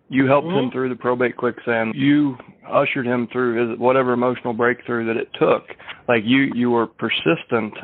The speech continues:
Speaker 1: in doing what was in his best interest. And he gave you a price that even lower than what you were willing to pay. And I, I know I'm stating the obvious to you, but there's a lot of people listening that haven't done this yet. They haven't made six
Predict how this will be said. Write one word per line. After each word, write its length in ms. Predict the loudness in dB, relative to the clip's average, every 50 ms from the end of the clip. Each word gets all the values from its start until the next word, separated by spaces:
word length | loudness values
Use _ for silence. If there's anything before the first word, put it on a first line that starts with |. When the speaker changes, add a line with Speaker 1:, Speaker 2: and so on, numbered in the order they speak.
| -6 -2
Speaker 1:
in 200 | 0 0 2 2
doing 240 | 2 4 4 4 2
what 120 | 0 0
was 100 | 0 0 0
in 120 | 2 2
his 160 | 2 0 0 2
best 200 | 2 2 0 0 0
interest. 400 | 0 0 0 -2 -4 -8 -10 -12 -14 -16 -14 -10
And 540 | -10 -6 -2 0 2 2 2 2 0 -2 -2 -6 -8 -10 -4
he 180 | 0 0 2
gave 280 | 2 4 2 2 2 2
you 180 | 2 2 2 0
a 40 |
price 360 | -2 -6 -8 -8 -6 -8 -8 -10 -10 -10
that 180 | -10 -8 -6
even 320 | -6 -6 -4 -4 -2 0 0
lower 240 | 2 2 2 0
than 120 | -2 -4 -4
what 140 | -4 -6 -4
you 180 | -4 -2 0 0
were 120 | 0 0
willing 340 | 0 0 0 0 -2 -4 -6
to 60 | -8
pay. 360 | -4 -2 0 0 0 0 -4 -8 -14 -18 -16 -4 0
And 280 | 2 2 2 2 -2 -4 -2 0
I, 60 | 0
I 240 | 0 0 0 0 2
know 200 | 2 4 4 4
I'm 120 | 2 2 0 -2
stating 300 | 0 0 2 2 0 0
the 80 | 2
obvious 320 | 2 2 2 0 -2 -6 -8 -8 -8
to 60 | -6
you, 260 | -4 -2 -2 -2 -2 -4
but 120 | -6 -6 -4
there's 160 | -4 -2 -2
a 60 | 0 2
lot 240 | 2 4 4 4
of 160 | 2 0 -2 -4 -6 -4
people 340 | -2 -2 -2 -2 -2 -2 0
listening 460 | 0 0 0 -2 -6 -8 -6 -6 -6
that 100 | -6 -8 -8
haven't 460 | -4 -2 0 0 2 0 -2 -2 -2
done 240 | 0 0 0 0 0
this 140 | -2 -4 -6 -4 -4
yet. 180 | -4 -4 -4 -6 -10 -8 -2
They 100 | 0 2
haven't 320 | 2 2 2 2 0 -2 0
made 220 | 0 0 0 -2 -4 -6 -6
six 140 | -6 -6